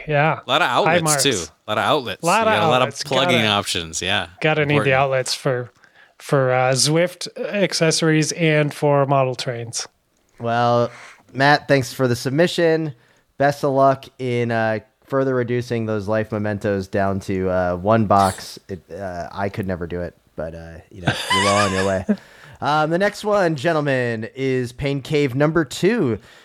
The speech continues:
Speaker 3: This one comes to us from a friend of the pod, Jeff.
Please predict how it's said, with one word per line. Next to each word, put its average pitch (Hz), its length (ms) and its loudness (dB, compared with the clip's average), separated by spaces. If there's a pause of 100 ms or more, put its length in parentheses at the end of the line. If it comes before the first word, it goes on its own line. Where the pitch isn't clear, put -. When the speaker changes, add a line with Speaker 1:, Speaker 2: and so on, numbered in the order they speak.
(140)
Speaker 3:
This 139 180 0
one 147 140 4
comes 147 340 0
to 147 180 0
us 139 220 2
from 131 600 0 (200)
a 110 260 -4
friend 123 300 -8
of 113 40 -10
the 110 60 -6
pod, 113 720 -4 (720)
Jeff. - 720 0